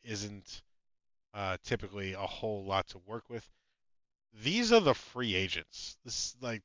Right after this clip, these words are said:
the fact that there's running back depth, the fact that most of these guys are gonna hit free agency,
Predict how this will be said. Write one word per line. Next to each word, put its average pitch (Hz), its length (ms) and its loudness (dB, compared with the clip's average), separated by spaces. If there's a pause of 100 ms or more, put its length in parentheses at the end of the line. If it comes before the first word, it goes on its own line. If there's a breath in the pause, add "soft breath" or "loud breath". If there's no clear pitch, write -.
the 113 60 -10
fact 151 300 2
that 131 220 2 (680)
there's 117 460 0 (580)
running 120 360 2
back 113 300 8
depth, 98 260 -8
the 95 80 -20
fact 98 300 -8
that 98 140 -12 (140)
most 110 280 -6
of 104 80 -2
these 95 200 -2
guys 98 360 -2
are 92 100 -8
gonna 92 240 -10
hit 107 180 -6
free 95 300 -14
agency, 90 640 -10